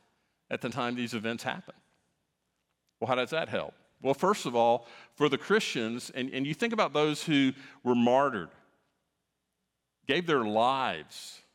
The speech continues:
for the gospel. For the Christians who, who wanted to communicate the importance of righteousness and the importance of truth, any of them could have come to,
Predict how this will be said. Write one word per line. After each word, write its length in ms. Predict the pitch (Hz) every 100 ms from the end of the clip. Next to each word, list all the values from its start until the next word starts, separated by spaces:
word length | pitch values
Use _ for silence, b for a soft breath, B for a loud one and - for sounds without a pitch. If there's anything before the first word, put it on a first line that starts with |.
| _ _ _ _ _ _ _
for 60 | 113
the 80 |
gospel. 600 | 101 107 117 - - - - _ _ _ _ b b b _
For 100 | 147
the 100 | 151
Christians 680 | - 208 220 - 151 139 -
who, 300 | 170 160 147
who 140 | 147 160
wanted 560 | 131 180 214 190 151
to 100 | 147
communicate 520 | 147 156 175 180 151
the 100 | 139
importance 520 | 131 120 - 180 165 165
of 160 | 131
righteousness 720 | 127 147 165 131 - 120 - B B B
and 160 | 147
the 60 | 143
importance 400 | 127 156 165 -
of 120 | 127
truth, 520 | - - 180 135 131 B B B -
any 280 | 208 240 220
of 120 | 147
them 240 | 139 143
could 140 | 143 143
have 120 | 139
come 220 | 180 180
to, 200 | 170 147